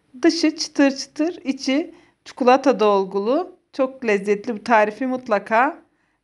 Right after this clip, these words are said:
denemenizi tavsiye ediyorum. Gün sofralarınızda, çayın kahvenin yanında, e, beş çaylarınızda servis edebileceğiniz çok lezzetli bir tarif.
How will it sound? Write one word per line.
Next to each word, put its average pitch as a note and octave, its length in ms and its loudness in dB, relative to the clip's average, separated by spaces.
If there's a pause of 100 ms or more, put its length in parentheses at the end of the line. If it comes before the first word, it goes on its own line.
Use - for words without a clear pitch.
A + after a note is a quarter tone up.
(120)
denemenizi G#3+ 540 -4
tavsiye A3 480 2
ediyorum. G#3+ 520 -4 (3750)
Gün D4 160 8
sofralarınızda, G3+ 1080 0
çayın A3+ 260 -2
kahvenin G3+ 600 2
yanında, F#3+ 680 -4 (500)
e, F#3+ 260 -2
beş A3+ 220 0
çaylarınızda F#3 920 0 (340)
servis G#3 400 0
edebileceğiniz F#3 800 -4
çok G#3 360 -6
lezzetli F3 480 -2
bir F3+ 100 -10
tarif. G#3 580 0